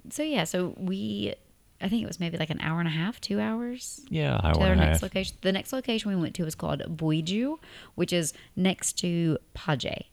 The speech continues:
Speaker 1: which
Speaker 2: Yeah.
Speaker 1: a lot of people go to Paje, I, and we don't even know if we're saying that right, to be honest.
Speaker 2: Yeah, we're butchering it, I promise you.
Speaker 1: Um,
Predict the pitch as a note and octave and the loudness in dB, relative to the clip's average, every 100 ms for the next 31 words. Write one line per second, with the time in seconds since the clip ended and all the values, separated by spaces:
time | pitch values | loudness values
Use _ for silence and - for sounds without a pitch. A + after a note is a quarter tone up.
0 | _ E3+ - - F3+ E3+ F#3+ G#3 G3 F#3 | _ -2 0 2 4 4 4 2 0 -2
1 | E3+ E3 D3+ C#3+ C#3 C#3 - - - - | -2 -4 -4 -2 -4 -4 -6 -6 -6 -6
2 | - - E3+ G3 E3 C3 B2+ B2+ - - | -6 2 4 4 4 4 2 0 -4 -2
3 | B2 C3 C3 - C3 B2+ - C3 C3 - | 0 0 -2 -2 -4 -4 -4 0 2 4
4 | F2+ E2+ D#2 D#2 D2 - D#2+ D2+ D2+ D#2+ | 6 6 6 6 6 6 6 6 4 4
5 | D#2 D#2 D#3 - C#3+ C#3 | 4 4 4 2 0 -4